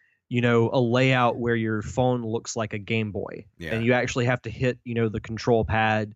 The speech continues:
Speaker 1: like, that specific section of your phone to make your character move. And then you can do, like, twenty games on you know, the, the app. And then if it works and it sells well, then a year later you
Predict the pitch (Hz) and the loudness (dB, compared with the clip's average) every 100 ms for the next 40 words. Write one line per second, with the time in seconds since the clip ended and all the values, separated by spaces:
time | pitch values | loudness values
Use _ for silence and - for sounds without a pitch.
0 | - 123 117 147 143 139 - 143 127 - | -8 -6 0 -2 -2 -6 -4 -6 -6 -6
1 | - 120 - 127 117 - 127 117 104 80 | -2 -2 -2 -4 -6 -2 0 0 -2 -6
2 | 113 107 87 131 123 113 101 101 _ _ | -6 -6 -2 2 2 0 -6 -14 _ _
3 | _ 123 123 120 113 - 123 113 104 101 | _ -2 0 0 -4 0 2 2 -2 -10
4 | 104 - - - _ _ _ _ _ _ | -8 -10 -14 -20 _ _ _ _ _ _
5 | - 123 139 147 165 180 143 190 233 165 | -6 0 2 4 4 2 4 4 4 2
6 | 123 113 - _ _ - - - 160 156 | 2 -2 -16 _ _ -18 -12 -2 0 0
7 | 135 127 110 101 104 - - _ _ _ | 0 -2 -2 -6 -10 -12 -14 _ _ _
8 | _ 123 123 120 120 117 - _ - 123 | _ 2 4 4 0 -6 -10 _ -6 -2
9 | 117 113 107 120 110 120 127 123 120 101 | 2 2 2 0 0 0 0 2 2 2
10 | - - 117 123 127 123 120 120 131 117 | -2 -8 -2 2 2 2 -2 -4 -4 -4
11 | 117 123 143 - - - - 123 113 113 | 0 0 0 -4 -10 -12 -6 -2 -2 -2
12 | - 117 113 127 135 160 135 127 110 107 | 0 2 2 2 2 2 2 0 0 0
13 | 123 117 110 123 147 107 110 113 | 2 2 2 4 2 4 2 2